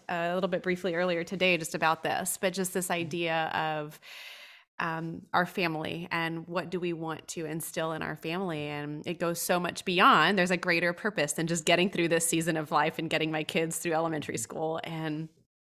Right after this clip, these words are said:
Speaker 1: um, I, I think about that a lot, but this thinking about how can I as a parent teach boys, especially, to become men who are effective communicators,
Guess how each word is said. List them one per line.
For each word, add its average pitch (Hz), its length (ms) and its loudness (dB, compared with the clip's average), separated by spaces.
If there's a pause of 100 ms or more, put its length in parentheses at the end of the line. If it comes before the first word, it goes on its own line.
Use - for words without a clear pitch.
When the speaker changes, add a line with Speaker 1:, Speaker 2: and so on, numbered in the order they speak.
(220)
Speaker 1:
um, 160 320 0
I, 175 240 0
I 185 120 2
think 190 240 0
about 160 260 0
that 156 160 0
a 156 80 -2
lot, 165 540 -2
but 170 180 -8
this 170 180 -4
thinking 185 340 -2
about 160 240 -2
how 165 160 -2
can 175 160 -6
I 160 200 -2
as 160 140 -6
a 160 40 -6
parent 165 460 -4 (800)
teach - 460 -6
boys, 190 560 6
especially, 190 800 2
to 214 160 -6
become 170 600 -4
men 175 500 2
who 190 340 -4
are 160 380 -4
effective 175 540 -4
communicators, 165 1080 -6